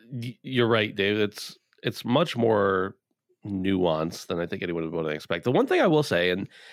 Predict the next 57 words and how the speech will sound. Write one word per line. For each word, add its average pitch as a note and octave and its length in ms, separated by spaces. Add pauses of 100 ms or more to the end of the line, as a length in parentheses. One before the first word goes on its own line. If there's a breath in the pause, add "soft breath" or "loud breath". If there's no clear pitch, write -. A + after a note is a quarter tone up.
and C3+ 100
maybe C#3+ 220
you C#3 80
can B2 140
say B2 180
this A#2 220
is A2 80
Sony G#2+ 400
knowing G2+ 400
that G2 280
it A2+ 60
wasn't G2+ 340
gonna F#2 400
work, F#2 360
it G2+ 100
wasn't G2+ 240
gonna F#2 140
fully G#2 180
shake F#2 260
out, F#2 200
or F2+ 80
they F#2 100
didn't A2 180
have G2+ 140
confidence, F#2 560
or F2 60
maybe F2+ 160
they F#2 80
had F2 100
a F2+ 60
grudge E2+ 280
against F2+ 220
it. E2+ 80
I C#3 140
don't B2 120
know. F2 200
I - 20
don't G2 120
know F#2+ 80
why F#2 320 (460 soft breath)
they F#2 100
would E2+ 120
let F2 180
that F2+ 140
impact F2 380
their E2+ 100
business. F#2 560 (100)
But F#2+ 340 (840)
I B2+ 80
just F3 200
remember G3+ 260
the A#2+ 160
lead G2 240
up C#3 200
to D#3 100
Days D3+ 260
Gone. E3 460